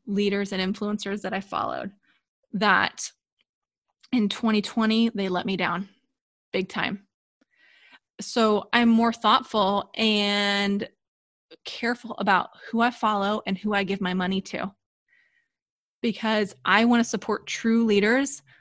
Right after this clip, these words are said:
not people who aren't doing the work, aren't, aren't accepting responsibility for things they are or aren't doing or saying, and specifically in relation to the Black Lives Matter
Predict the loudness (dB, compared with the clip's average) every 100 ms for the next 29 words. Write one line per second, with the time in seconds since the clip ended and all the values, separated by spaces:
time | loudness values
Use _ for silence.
0 | _ _ _ 0 2 2 0 0 0 4
1 | 2 2 2 4 6 6 6 4 4 0
2 | _ _ _ _ -4 -2 -2 -2 -4 -2
3 | -2 2 2 2 -4 -20 _ _ _ _
4 | 0 2 4 2 -4 _ -8 -2 0 -2
5 | -6 -16 _ -8 -2 -2 0 -2 -2 -2
6 | -2 -2 -2 -2 0 -2 -2 -6 -2 -2
7 | -2 -2 -2 0 -2 -4 _ _ -4 2
8 | 2 2 -2 0 0 0 0 0 -2 -4
9 | -6 -4 -4 0 0 -2 _ -20 -20 -20
10 | -18 -8 -6 -4 -2 0 0 2 4 4
11 | 2 0 0 2 2 0 -2 -2 -2 -2
12 | 0 -2 0 -2 -2 -4 -2 -4 -4 -4
13 | -6